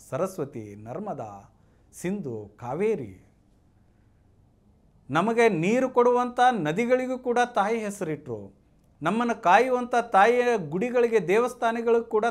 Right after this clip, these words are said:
ತಾಯಿ ಹೆಸರಿಟ್ರು. ಒಂದಿಷ್ಟು ವಿಚಾರ ಮಾಡಿ, ಇಂಥ ಸಂದರ್ಭದಲ್ಲಿ, ಇಂಥ ನಾಡಿನಲ್ಲಿ ನಮ್ಮ ಜೀವನದಲ್ಲಿ ನಡೆಯುವಂಥ ಪ್ರತಿದಿನ ನೋಡ್ತಾ ಇದ್ದೇವೆ, ಟಿ ವಿ ಮಾಧ್ಯಮಗಳ ಮುಖಾಂತರ ನೋಡ್ತೇವೆ.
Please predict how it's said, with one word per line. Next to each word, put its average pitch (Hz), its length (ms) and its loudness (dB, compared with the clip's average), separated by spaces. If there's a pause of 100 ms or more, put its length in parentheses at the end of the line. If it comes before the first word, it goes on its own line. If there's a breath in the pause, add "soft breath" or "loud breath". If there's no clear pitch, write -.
ತಾಯಿ 190 220 0
ಹೆಸರಿಟ್ರು. 170 800 -6 (320 soft breath)
ಒಂದಿಷ್ಟು 165 360 -6
ವಿಚಾರ 156 320 -4
ಮಾಡಿ, 160 600 -4 (520)
ಇಂಥ 147 200 -6
ಸಂದರ್ಭದಲ್ಲಿ, 147 1120 -4 (120)
ಇಂಥ 151 220 -4
ನಾಡಿನಲ್ಲಿ 190 1160 -2
ನಮ್ಮ 143 260 -6
ಜೀವನದಲ್ಲಿ 165 720 -4
ನಡೆಯುವಂಥ 160 540 -4
ಪ್ರತಿದಿನ 170 520 -6
ನೋಡ್ತಾ 175 440 -2
ಇದ್ದೇವೆ, 165 680 -2 (160)
ಟಿ 170 100 2
ವಿ 202 120 2
ಮಾಧ್ಯಮಗಳ 170 580 -2
ಮುಖಾಂತರ 156 440 -6
ನೋಡ್ತೇವೆ. 139 580 -2